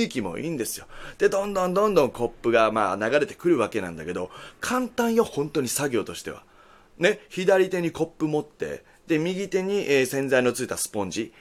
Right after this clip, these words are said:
で、これシャッシャッシャッってやって、所定の位置に置く。これだけ。ね。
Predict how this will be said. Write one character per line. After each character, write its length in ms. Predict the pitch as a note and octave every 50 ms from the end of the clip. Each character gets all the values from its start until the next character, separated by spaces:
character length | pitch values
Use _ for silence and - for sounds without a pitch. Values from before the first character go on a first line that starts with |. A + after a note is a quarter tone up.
| - _ -
で、 160 | - G3 - - - - -
こ 80 | -
れ 80 | G3 G#3+
シ 140 | - - G#3
ャ 20 |
ッ 40 | F#3+
シ 240 | - - - - G#3
ャ 40 |
ッ 20 | F3+
シ 260 | - - - - -
ャ 40 | F#3
ッ 20 |
っ 40 | -
て 140 | - - F2
や 120 | F2 E2+
っ 40 | -
て、 400 | - _ _ - A#3+ A#3 A3+ - _ _ _ _
所 200 | - - - C#3+
定 200 | B2+ - C3+ B2
の 140 | B2+ C3 B2+
位 40 | B2+
置 160 | B2 - F#2
に 100 | E2+ D#2+
置 280 | D#2 E2 - - D#3+ D#3
く。 60 | - - - - - _
こ 180 | - - - E3+
れ 120 | A3 G#3+
だ 140 | G3 F#3 D#3+
け。 240 | - - D3+ C#3+ - _ _ _ _ _ _ -
ね。 340 | G3 B3 E4+ C4+ A3+ F#3